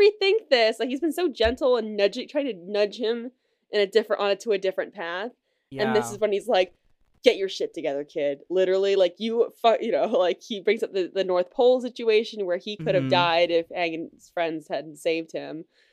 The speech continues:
Speaker 1: Um, you know, and, like, exactly, "What are you gonna do with this giant ass bison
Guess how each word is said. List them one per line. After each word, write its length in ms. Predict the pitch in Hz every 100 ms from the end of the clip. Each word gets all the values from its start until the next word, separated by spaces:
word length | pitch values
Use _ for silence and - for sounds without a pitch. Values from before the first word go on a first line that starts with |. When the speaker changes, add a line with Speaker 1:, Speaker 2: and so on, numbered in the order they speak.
| _ -
Speaker 1:
Um, 600 | 185 175 160 156 151 156 -
you 100 | 175
know, 220 | 147 139
and, 200 | 151 151
like, 180 | 175 175
exactly, 320 | 214 214 240
"What 200 | 240 453
are 40 | 523
you 140 | 440
gonna 120 | 330
do 140 | 285 294
with 100 | 269
this 160 | 220
giant 360 | - 214 233 302
ass 160 | 311 220
bison 640 | 214 202 220 220 208